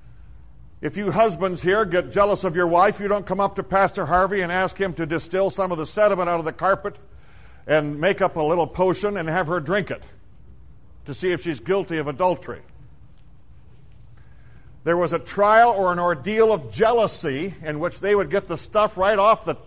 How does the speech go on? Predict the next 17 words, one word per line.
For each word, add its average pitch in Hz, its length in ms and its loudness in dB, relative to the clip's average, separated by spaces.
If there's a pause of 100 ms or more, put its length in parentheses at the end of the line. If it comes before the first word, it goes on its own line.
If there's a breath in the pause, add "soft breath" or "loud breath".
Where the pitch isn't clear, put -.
(220)
the 147 100 -4
floor. 180 800 6 (320 loud breath)
You 170 100 -2
know, 170 240 0 (360)
can 156 160 -4
you 185 80 -2
imagine 190 520 4
what 156 180 -2
that 202 200 0 (1900 soft breath)
excrement 196 580 0
from 170 140 -2
animals 208 560 2
and 127 200 -4
blood 190 440 8
and 135 200 -4
gore 202 460 6
and 123 220 -4